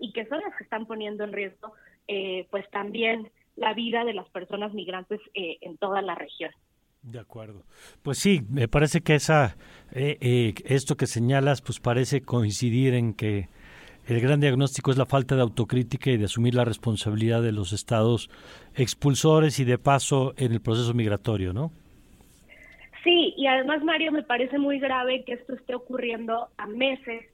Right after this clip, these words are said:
Speaker 1: de, del incendio de Ciudad Juárez, porque como recordarán, en el incendio, pues, perdieron la vida cuarenta personas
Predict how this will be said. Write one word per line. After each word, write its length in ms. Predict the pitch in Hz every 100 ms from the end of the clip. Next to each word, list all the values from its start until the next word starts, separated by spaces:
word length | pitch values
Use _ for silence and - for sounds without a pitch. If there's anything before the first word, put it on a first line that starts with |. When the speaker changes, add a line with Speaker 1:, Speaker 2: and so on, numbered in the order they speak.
| _
Speaker 1:
de, 360 | 202 190 190 -
del 220 | 202 190 208
incendio 600 | 208 214 262 254 254 254
de 120 | 220
Ciudad 360 | - 190 208 208
Juárez, 360 | - 220 214 214 -
porque 260 | 190 185
como 240 | 175 190 190
recordarán, 680 | 190 - 196 196 196 220
en 80 | 233
el 180 | 233 202
incendio, 600 | 196 180 214 220 226 220 - - - - _
pues, 200 | 233 226 - _
perdieron 480 | 233 220 254 262 269
la 120 | 226
vida 480 | 220 226 233 233 - _
cuarenta 500 | 233 214 247 262 254
personas 640 | 208 196 233 226 226 226